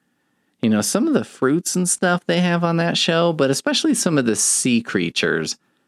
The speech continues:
you know, some of them are fish, and you're like, "Well, I guess a fish is a fish," right? As far as,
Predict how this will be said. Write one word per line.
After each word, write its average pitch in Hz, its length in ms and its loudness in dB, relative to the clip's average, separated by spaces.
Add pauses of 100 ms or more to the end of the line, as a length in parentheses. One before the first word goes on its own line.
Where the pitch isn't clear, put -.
(680)
you - 120 -4
know, 147 60 -2
some 262 240 0
of 196 80 2
them 160 160 2
are 117 140 2
fish, - 500 -2 (100)
and 107 140 2
you're 107 80 2
like, 104 300 0
"Well, 175 160 4
I 156 120 2
guess 156 240 0
a 117 60 0
fish 117 300 0
is 95 100 0
a 92 60 -2
fish," - 360 -6
right? 104 280 0
As 101 180 -2
far 98 240 0
as, 95 240 -2